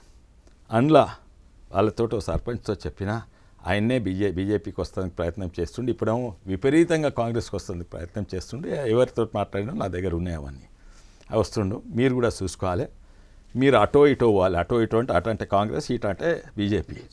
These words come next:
కానీ ఇటే రాండ్రి అని నేను చెప్పిన. చెప్తే ఆయన స-, ఫోన్ చేస్తుంటుంది, దాని మీద కోపం. ఆయన ఎంతమందిని కొనలేదు, ఎంతమందిని డటాయించలేదు, ఉత్త ఓపెన్ మీటింగే చెప్పిండు. అయితే, అయితే అట్లా మాట్లాడకు, మీరు అట్లా చేయరాదంటే తప్పనిసరి చేస్తా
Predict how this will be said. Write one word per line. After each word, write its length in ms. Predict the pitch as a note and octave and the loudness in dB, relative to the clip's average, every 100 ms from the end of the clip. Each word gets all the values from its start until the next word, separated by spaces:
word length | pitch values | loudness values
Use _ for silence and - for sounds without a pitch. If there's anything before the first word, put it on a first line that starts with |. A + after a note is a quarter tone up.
| - - - | -20 -10 0
కానీ 160 | D#3 | 2
ఇటే 260 | C3+ - D#3+ | 4 8 10
రాండ్రి 340 | C#3+ B2 A2+ | 10 4 2
అని 80 | B2 | -2
నేను 140 | A3+ C4+ | -4 -4
చెప్పిన. 220 | D#3 - D2 - - - - - - - - - - - - C#3+ | -6 -6 -12 -14 -20 -20 -20 -20 -20 -20 -20 -20 -20 -20 -2 0
చెప్తే 240 | C#3 F#3+ | 4 6
ఆయన 320 | F3+ D#3 C#3+ | 6 6 0
స-, 180 | A#2+ - | -2 -4
ఫోన్ 400 | G#2+ - - C3 - | -6 -6 -2 -2 0
చేస్తుంటుంది, 520 | A2+ - G#2 G#2+ D#3+ | -4 -2 -4 -4 -2
దాని 260 | A#2+ F#2+ A2+ | 0 2 2
మీద 140 | G#2 | 2
కోపం. 460 | C#3 - G#2 - E2 - - - - - | 0 -2 -4 -4 -10 -12 -20 -20 -20 -8
ఆయన 160 | G2+ A2+ | -4 -2
ఎంతమందిని 560 | E2+ - G#2+ A2+ B2+ | -4 -4 -4 -2 -4
కొనలేదు, 440 | A#2+ G#2+ A2 A#2 A2+ | -4 -4 -2 -2 -2
ఎంతమందిని 540 | E2+ G#2 A2 A#2+ A2+ | -4 -4 -4 -4 -4
డటాయించలేదు, 760 | E2+ - A2 A2 A2 G#2+ A#2+ F#2+ | -6 -6 -6 -4 -2 -2 -2 -4
ఉత్త 180 | - | -6
ఓపెన్ 440 | G#2+ F2 F2 A#2 A2 | -4 -4 -4 -6 -4
మీటింగే 320 | G2+ - A2 | -6 -8 -10
చెప్పిండు. 440 | A2 F2+ - C2+ - _ - - - - - | -10 -12 -12 -14 -16 _ -20 -20 -20 -20 -4
అయితే, 420 | G#2+ B2+ C#3 A#2+ - - - - - - - | 0 2 4 2 -2 -16 -20 -20 -20 -20 -14
అయితే 220 | A2+ C3 | -12 -10
అట్లా 160 | C#3+ C3+ | -8 -8
మాట్లాడకు, 720 | F2+ A2+ - A2+ A2 - G2 - | -8 -10 -12 -10 -10 -12 -14 -8
మీరు 160 | A#2+ A2+ | -4 -4
అట్లా 160 | A#2 - | -4 -2
చేయరాదంటే 500 | A2 B2 B2+ B2 B2+ - | -2 0 -4 -6 -10 -8
తప్పనిసరి 420 | F3 - E3 - - A2+ | -6 -8 -8 -8 -8 -8
చేస్తా 260 | G2 - | -8 -12